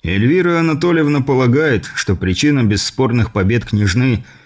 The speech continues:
не столько в мастерстве владения клинком, сколько в ее положении. Однако те, кто поддается ей,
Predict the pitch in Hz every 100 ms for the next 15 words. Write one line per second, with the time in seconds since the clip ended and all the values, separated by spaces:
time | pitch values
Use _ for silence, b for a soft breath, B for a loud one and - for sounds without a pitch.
0 | B 104 117 - 139 139 120 120 117 131
1 | 113 - 139 120 120 117 123 113 107 117
2 | 113 117 156 92 80 175 165 160 147 147
3 | 151 139 147 147 139 139 80 69 60 -
4 | _ _ _ _ _ _ _ - 85 110
5 | 110 110 110 104 120 104 110 92 110 110
6 | 135 160 143 87 76 65 62